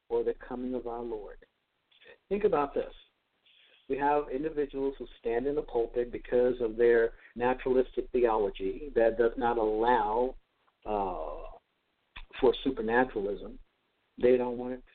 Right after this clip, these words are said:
they don't believe in the gospel. They don't believe that one can be saved. They don't believe in the virgin birth, or I should say the virgin conception and birth of Jesus. They don't believe in, in,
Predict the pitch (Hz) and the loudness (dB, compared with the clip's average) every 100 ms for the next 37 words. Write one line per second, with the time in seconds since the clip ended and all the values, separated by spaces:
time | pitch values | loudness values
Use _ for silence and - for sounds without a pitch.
0 | _ - 131 131 120 120 117 107 - - | _ -8 -8 -6 -8 -8 -10 -12 -14 -6
1 | 466 285 - - - _ _ _ _ - | -4 -4 -6 -10 -10 _ _ _ _ 0
2 | 117 117 117 113 117 117 117 113 117 _ | 2 2 0 -6 -4 -4 -4 -8 -12 _
3 | _ _ _ _ 110 107 117 107 104 95 | _ _ _ _ -6 -4 -6 -8 -12 -12
4 | - 165 175 175 175 131 123 113 110 110 | -2 2 4 2 -2 0 -2 -2 -8 -8
5 | 107 107 98 104 104 98 95 - 156 185 | -8 -10 -10 -6 -6 -6 -6 2 2 2
6 | - - - _ _ _ _ _ _ 127 | -2 -16 -20 _ _ _ _ _ _ 2
7 | 123 - 120 - 120 113 107 120 123 123 | 2 -2 -8 -4 -4 -4 -8 -6 -4 -4
8 | 117 - 110 - _ 143 147 - - - | -10 -12 -18 -18 _ -10 -8 -8 -8 -8
9 | - _ _ _ _ _ 117 113 131 - | -12 _ _ _ _ _ -10 -4 -4 -4
10 | 104 - 131 165 - 127 110 127 147 143 | -10 -6 -4 -4 -8 -2 4 6 6 2
11 | 143 143 139 127 131 135 135 135 - _ | 0 -2 0 0 -2 -4 -6 -8 -12 _
12 | - _ - - - - 220 107 104 101 | -20 _ -16 -14 -16 -10 -8 -6 -6 -10
13 | 196 | -12